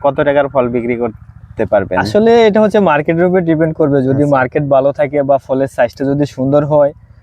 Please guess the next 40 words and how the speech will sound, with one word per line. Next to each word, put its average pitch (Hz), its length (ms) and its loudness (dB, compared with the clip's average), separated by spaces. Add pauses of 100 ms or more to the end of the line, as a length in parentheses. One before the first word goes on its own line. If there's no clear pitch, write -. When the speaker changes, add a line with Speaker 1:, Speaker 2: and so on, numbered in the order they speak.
(140)
Speaker 2:
তাহলে 254 220 2
মার্কেট 190 320 0
একটু 180 200 -2
বেশি 160 240 0
পাওয়া 147 260 2
যাবে, 139 240 0
যেমন 131 300 -2
দেখা 123 140 -4
গেছে 123 400 -6
ষাট 123 240 -4
সত্তর 123 320 -8
হাজার 120 280 -2
হতে 120 280 -6
পারে। 120 220 -2 (260)
Speaker 1:
আচ্ছা। - 360 -8
Speaker 2:
আর 185 180 0
যদি 233 240 2
যেরকম 208 400 2
হয়, 180 200 2
তাহলে 156 640 0
পঞ্চাশের 135 420 -2
মতো 127 200 -6
হতে 120 240 -8
পারে। 117 260 -4
Speaker 1:
হতে, - 160 -10
হতে 113 180 -4
Speaker 2:
এই 101 60 -4
Speaker 1:
পারে। 98 260 -4
Speaker 2:
আর 98 40 -6
কি। - 140 -18 (320)
Speaker 1:
আহ, 98 160 0
বাহ, 107 200 -2 (960)
খুব 104 140 0
সুন্দর। 120 460 2
এখানে 180 400 -2
আমি 180 180 2 (160)
দেখলাম 160 380 0
যে 170 180 2 (360)
বিভিন্ন 196 460 2
সাইজের 156 400 -2